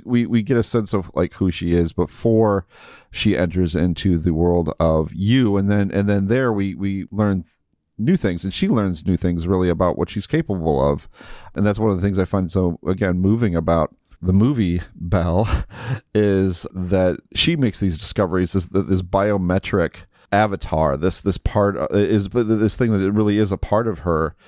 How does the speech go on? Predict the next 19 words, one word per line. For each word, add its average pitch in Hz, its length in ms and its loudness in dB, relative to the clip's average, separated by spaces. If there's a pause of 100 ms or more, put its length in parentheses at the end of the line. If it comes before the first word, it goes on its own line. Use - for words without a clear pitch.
(360)
is 107 180 0
showing 107 320 0
her, 90 220 0
her, 87 380 0
her, 82 320 0
her 87 120 0
power 98 500 2
and 85 400 0
her 82 440 0 (120)
ability 90 640 0
to 82 540 0 (420)
express - 320 -2
herself 92 400 -2
and 92 120 -4
to 87 80 -2
connect 90 440 -4
with 85 360 -4
other 85 180 0
people. 76 520 -2